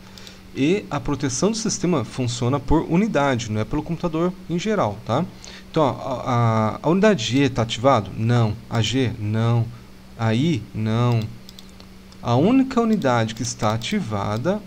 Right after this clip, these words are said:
é o C. Só que meus arquivos não estão no C. E ne-, e a maioria dos meus programas também não estão no C. Então, a gente vai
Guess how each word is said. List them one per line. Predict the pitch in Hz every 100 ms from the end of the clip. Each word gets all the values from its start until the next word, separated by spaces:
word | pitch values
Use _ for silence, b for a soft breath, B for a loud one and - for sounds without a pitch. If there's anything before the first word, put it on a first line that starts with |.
| -
é | 127 127 123 - - - - -
o | 170
C. | - 247 170 - - - - - - - - - - - B
Só | - 131
que |
meus | 143 143
arquivos | 143 - 165
não | 123 143
estão | 151 - 117
no | 107
C. | 107 - 107 - - - - -
E | 120
ne-, | 120 120 120
e |
a | 135
maioria | 123 156 190
dos | 151
meus | 131
programas | - 139 113 131
também | - 170 135 139
não | 135 110
estão | - 120
no | 113
C. | - - 98 - B B B B
Então, | 110 139 165 -
a | 117
gente | 120 120
vai | 107 131